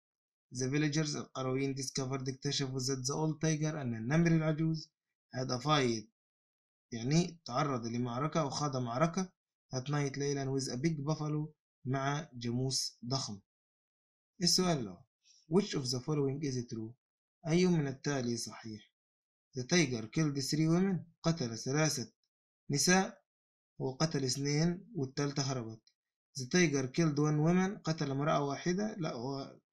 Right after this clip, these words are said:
ما قتلش واحدة. The tiger attacked three women، هجم على ثلاثة، أيوة فعلًا هو هجم على ثلاثة. Attacked two women، هجم على اثنين، لا هو هجم على ثلاثة وقتل اثنين وواحدة هربت منه.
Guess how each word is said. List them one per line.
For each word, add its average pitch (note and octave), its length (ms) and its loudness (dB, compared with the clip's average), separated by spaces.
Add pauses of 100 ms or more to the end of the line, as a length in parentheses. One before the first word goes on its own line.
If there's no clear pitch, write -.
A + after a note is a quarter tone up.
(160)
ما A#2+ 140 -8
قتلش D#3 360 -2
واحدة. - 240 -2 (720)
The B2 40 -4
tiger D3+ 360 4
attacked D3+ 640 2
three D#3 280 0
women، E3+ 280 4
هجم D#3 300 2
على C#3+ 160 0
ثلاثة، F3+ 540 2
أيوة E3+ 220 0
فعلًا D3+ 280 -2
هو D3+ 60 0
هجم D3+ 200 0
على C#3 120 -4
ثلاثة. B2+ 420 -6 (720)
Attacked F3 380 4
two E3 160 2
women، E3 280 6
هجم E3 220 6
على D3 180 0
اثنين، D#3+ 380 2
لا A#2+ 160 -4
هو C3 180 0
هجم C3+ 320 2
على B2 220 -6
ثلاثة F#3+ 380 2
وقتل F#3 440 0
اثنين E3+ 380 2
وواحدة D3+ 360 -2
هربت C3+ 260 -8
منه. A2+ 160 -20